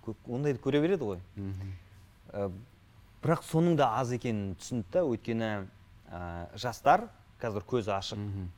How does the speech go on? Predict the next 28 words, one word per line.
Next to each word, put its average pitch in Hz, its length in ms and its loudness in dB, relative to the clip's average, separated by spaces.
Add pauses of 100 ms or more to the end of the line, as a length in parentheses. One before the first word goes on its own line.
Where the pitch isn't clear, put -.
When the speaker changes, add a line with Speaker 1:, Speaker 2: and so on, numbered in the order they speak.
(320)
Speaker 1:
Олар, 131 240 6 (560)
андай 110 180 -4
мусорды 98 340 -6
көрмейді. 104 300 -4 (720)
Сосын 120 360 -4
тұрды 104 160 -8 (140)
да, 160 160 2 (580)
ә, 85 380 -6 (460)
жақсы 147 300 -2
бір 127 100 2
референс 143 340 2
бар 143 120 0
ғой 220 180 0
Россияда, 117 400 2
«Спасибо, 101 420 -2
Ева». 87 260 -2 (280)
Тура 170 200 0
солай 127 280 2
істейік 110 300 -6
деп, 190 160 0 (500)
солай 139 260 -2
Сәлем 117 400 -2
құрылған 90 380 -8
да. 98 80 -4
Speaker 2:
Мгм. 95 360 -4
Speaker 1:
Менің 147 260 2
теориям 107 440 0
сондай. 80 260 -12